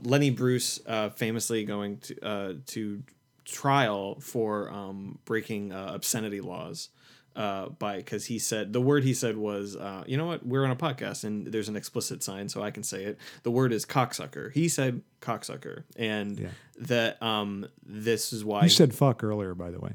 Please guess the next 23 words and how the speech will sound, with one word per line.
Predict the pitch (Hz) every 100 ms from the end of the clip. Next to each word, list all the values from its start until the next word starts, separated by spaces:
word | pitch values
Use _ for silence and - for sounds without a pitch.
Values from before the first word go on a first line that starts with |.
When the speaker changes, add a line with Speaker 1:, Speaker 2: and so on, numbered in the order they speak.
| 107
Speaker 2:
You | 110
just | 101
didn't | - 98 95
know | 95
you | 90
said | - -
it. | 110 - -
Speaker 1:
Yeah, | 160 175
but |
you | 180
know | 180
what? | 196
I | 156
always | 160 165 135
put | 139
these | 127 110
things, | - 107 104 -
E, | 117 113 104 104 -
uh, | 107 104 104
explicits | 110 - - 113 110 104 101
Speaker 2:
Yeah. | 92
Speaker 1:
to | 90 107 -
co-, | -